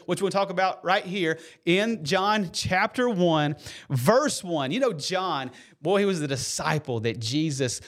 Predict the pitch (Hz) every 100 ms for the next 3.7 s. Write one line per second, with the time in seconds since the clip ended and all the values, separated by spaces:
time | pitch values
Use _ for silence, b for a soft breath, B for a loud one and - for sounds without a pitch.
0 | B 120 127 139 151 139 104 87 - B
1 | - 160 202 202 180 151 120 170 190 175
2 | - - 165 180 - - 160 190 - 135
3 | 165 123 110 131 147 202 -